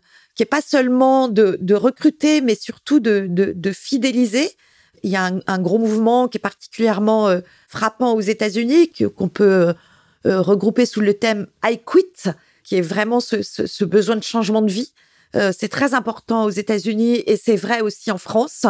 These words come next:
On sait que dans le secteur de la restauration, euh, dans le secteur du soin, même dans le secteur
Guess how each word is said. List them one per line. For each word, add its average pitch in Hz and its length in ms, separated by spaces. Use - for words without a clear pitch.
On 196 40
sait 208 240
que 190 280
dans 185 100
le 180 80
secteur - 320
de 196 60
la 190 100
restauration, 202 960
euh, 180 100
dans 185 100
le 180 60
secteur 196 300
du 185 120
soin, 214 460
même 208 280
dans 196 100
le 185 40
secteur 233 420